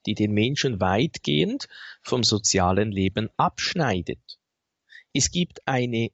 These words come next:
Schwerhörigkeit Gott gegenüber, an der wir gerade in dieser Zeit leiden. Wir können ihn einfach nicht mehr hören.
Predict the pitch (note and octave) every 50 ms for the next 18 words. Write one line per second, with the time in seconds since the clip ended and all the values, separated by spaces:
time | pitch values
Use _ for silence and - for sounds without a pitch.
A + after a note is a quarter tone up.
0 | _ - - - - - B2 B2+ D3+ D#3+ D3+ C3+ C3+ C3+ C3+ C3 B2 A#2+ A2+ A2
1 | - - - - G#2 F#2+ F#2+ F#2 F#2 F#2 F#2+ - - - - _ - - - B3
2 | C4+ - - - - - - - A2 G2+ - - F3+ - - - A2 G2+ F#2 F2
3 | - F2 D2 - - _ _ _ _ _ _ _ _ _ _ _ - B2 A#2+ A2
4 | A2+ A#2+ B2+ B2 A#2+ A2+ G#2+ - G#2+ G2+ F#2 F#2 F#2+ F#2+ G2 - A2 A2 G#2+ -
5 | _ - - _ _ _ _ _ - A2+ G#2 G#2 F#2 G2 - F#3 A3+ C4+ C4+ -
6 | - - - - - - - F#2 F2 F2+ F2+ F2 E2+ E2 _ - - - - -
7 | _ _ - G#2+ G#2 G#2+ G#2+ G#2+ G#2 - G2+ F#2 F#2 F2+ G#2 A2 _ _ _ _
8 | _ _ _ _ _ _ _ _ _ _ _ _ _ - - E3 - - - -
9 | D#3+ F3 F#3+ F#3+ F#3 - - F3 F3+ F#3+ F#3+ - - A2+ A#2+ D#3 F3 - - G3
10 | - - - D#3 D3 - - - A2+ G2 G2+ G#2+ - - F3 G3+ A#3+ C4+ A#3+ G3
11 | C3 F2+ E2 F#2 F#2